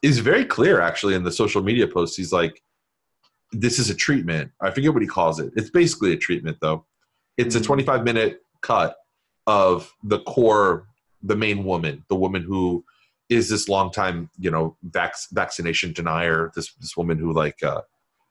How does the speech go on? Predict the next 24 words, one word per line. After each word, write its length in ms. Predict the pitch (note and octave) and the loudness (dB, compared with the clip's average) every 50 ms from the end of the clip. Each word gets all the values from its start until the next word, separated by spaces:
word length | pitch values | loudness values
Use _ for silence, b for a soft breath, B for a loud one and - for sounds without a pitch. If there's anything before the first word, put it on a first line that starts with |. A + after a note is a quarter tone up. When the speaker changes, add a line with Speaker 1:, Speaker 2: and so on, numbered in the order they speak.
| _ _ _ _ _ _ _ _ _ _ _ _ _ _ _ _ _ _ _ _ _ _ _ _ _ - - | _ _ _ _ _ _ _ _ _ _ _ _ _ _ _ _ _ _ _ _ _ _ _ _ _ -4 -2
Speaker 1:
uh, 160 | F2 D#2+ D2 | 0 0 2
used 300 | D#2 F2+ G#2 G2 - - | 2 2 0 0 0 -2
to 60 | G#2+ | -2
be, 440 | D#2+ F#2 F2+ F2 F2+ F2 E2+ E2 - | -2 0 0 2 2 0 -2 -4 -4
um, 480 | - E2+ E2 D#2 D#2 D2 C#2+ C#2+ D2+ - _ _ _ _ _ _ _ _ _ _ _ _ _ _ _ _ - | -2 0 0 2 0 0 -2 -6 -14 -16 _ _ _ _ _ _ _ _ _ _ _ _ _ _ _ _ 0
always 280 | A2 A#2+ A2+ G2+ E2 E2+ | 2 4 4 4 2 2
was 260 | F2 F#2 F#2 F2 - | 2 2 2 2 0
this 120 | F#2 D#2 | -4 -2
very 180 | - F#2 F2+ F2 | 2 2 2 2
controversial, 880 | - - F#2+ F2+ - F#2+ D#2+ F2 E2+ E2+ - G2 F2 E2 E2 D#2 - b b b b b b b b b b b b - | 2 0 0 0 0 0 0 0 0 2 2 2 4 4 4 2 0 b b b b b b b b b b b b 0
uh, 540 | - F2 D#2+ D#2 D#2 C#2+ A1+ C2 C2 G1+ - - - - - - - _ | 2 2 4 2 2 2 2 0 0 -2 -4 -6 -10 -16 -18 -20 -20 _
member 440 | - F2 E2 D#2+ D#2+ E2 D#2+ E2+ E2+ | -12 -8 -4 -2 -2 0 0 0 0
of 100 | E2 D#2+ | 0 -2
the 80 | D#2 D#2 | -4 -6
scientific 400 | - D#2+ D#2+ D#2 D#2+ D#2 D2+ - | -6 -6 -6 -6 -8 -14 -16 -14
community 460 | D#2+ D#2 D#2 D#2 D#2 D#2+ D#2+ D#2 D#2 | -10 -6 -6 -4 -2 -2 -2 -2 -2
and 100 | D2+ D2 | -4 -4
member 220 | D#2+ D#2 D2 E2 | -6 -4 -2 -2
of 80 | D#2 - | -4 -4
the 60 | D#2 | -6
public 280 | - - D#2+ - D#2+ - | -6 -6 -6 -6 -4 -4
health 160 | D#2 D#2 D2+ | -4 -4 -4
system. 380 | - - - - - D#2 D2+ | -4 -10 -10 -8 -8 -8 -6
And, 120 | D2+ C#2+ | -8 -10